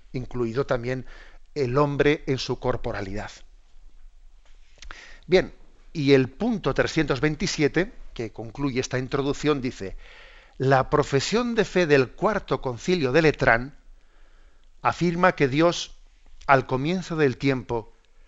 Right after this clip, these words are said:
creó a la vez de la nada", esto es entrecomillado, ¿eh? Es, es un, un texto literal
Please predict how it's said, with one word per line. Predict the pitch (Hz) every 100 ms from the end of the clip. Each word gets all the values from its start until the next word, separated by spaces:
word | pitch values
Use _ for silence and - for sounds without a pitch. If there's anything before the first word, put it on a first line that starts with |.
| _ _ -
creó | - 127 139 185 -
a | 139
la | 131 127
vez | 151 190 - -
de | 131 131
la | 120
nada", | 123 151 165 180 - - - - - - - -
esto | -
es | 139
entrecomillado, | 139 123 131 123 131 107 135
¿eh? |
Es, | 131 -
es | -
un, | 131 127 123 - - - -
un | 127
texto | 123 135 123
literal | 120 123 131 160 175